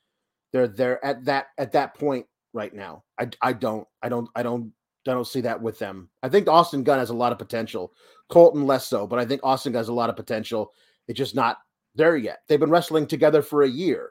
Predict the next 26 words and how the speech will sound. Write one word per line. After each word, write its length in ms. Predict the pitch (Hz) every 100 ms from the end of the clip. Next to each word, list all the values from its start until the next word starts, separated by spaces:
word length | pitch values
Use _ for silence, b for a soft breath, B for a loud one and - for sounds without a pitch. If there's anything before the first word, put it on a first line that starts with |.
| -
That's 220 | 131 -
a, 60 | 139 _ _ _ _ _ _ _
well, 120 | 160
you, 160 | 185 220
you 120 | 202 202
say 280 | - 311
that 220 | 240 170 170
and 80 |
they're 60 | 175
like, 200 | 165 - b -
"But 240 | 226 175
look 220 | 185 262
how 160 | 254 254
good 220 | 143 330 320
we 160 | 202
are." 160 | 151 107
Well, 260 | 226 247 - _ _ _ _ _ _ -
look 360 | - 233 254
how 160 | 247 226
good 260 | 156 220
you're 100 | 180 165
being 260 | 202 180
booked 260 | 143 170 -
to 80 | 117
be. 260 | 90 64 _ _ -
Like, 240 | 160 151